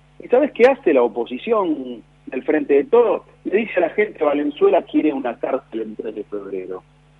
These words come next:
Eh, y, y tratan de meter miedo y de poner a la gente en contra nuestra, cuando en realidad es un proyecto provincial. Y armamos reuniones, y eso te cuesta mucho, volver al, ir al barrio, explicar que es un proyecto provincial, por qué es valioso,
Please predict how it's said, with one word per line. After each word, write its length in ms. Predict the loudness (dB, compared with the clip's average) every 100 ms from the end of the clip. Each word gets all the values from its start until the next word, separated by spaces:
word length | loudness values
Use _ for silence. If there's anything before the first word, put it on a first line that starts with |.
| _ _ _ -20 _ _
Eh, 380 | -2 2 4 2 2
y, 280 | 0 2
y 40 | 4
tratan 360 | 6 8 6
de 80 | 6
meter 320 | 4 6 6
miedo 380 | 6 4 6 6
y 60 | 4
de 60 |
poner 360 | 2 0 2 4
a 60 | 4
la 80 |
gente 260 | 2 -2 -2
en 80 | -4
contra 320 | -4 -2 -2
nuestra, 460 | -2 -6 -8 -10 -8
cuando 240 | -6 -4
en 60 | -2
realidad 260 | 0 -2
es 60 | -4
un 100 | -4
proyecto 420 | -4 -6 -10 -8
provincial. 800 | -6 -8 -10 _ 0 4 4 0 -14 _ _ _ _ 0
Y 60 | 4
armamos 380 | 6 4 4 2
reuniones, 640 | 2 2 0 0 0 0
y 40 |
eso 180 | -2 -4
te 140 | -18 -10
cuesta 340 | -10 -6 -6
mucho, 480 | -6 -8 -8 -6 -6
volver 380 | -4 -4 -4 -4
al, 180 | -6 -12 _
ir 160 | -6 -2
al 160 | 0 2
barrio, 500 | 0 -2 -2 -4 -4
explicar 720 | -8 -10 -10 -8 0 0 0
que 60 |
es 80 | -6
un 80 | -10
proyecto 380 | -10 -12 -16 -10
provincial, 540 | -6 -4 -2 -2 -2
por 240 | -4 -6 -4
qué 120 | -4
es 60 |
valioso, 760 | 0 -2 -2 -4 -4 -2 -2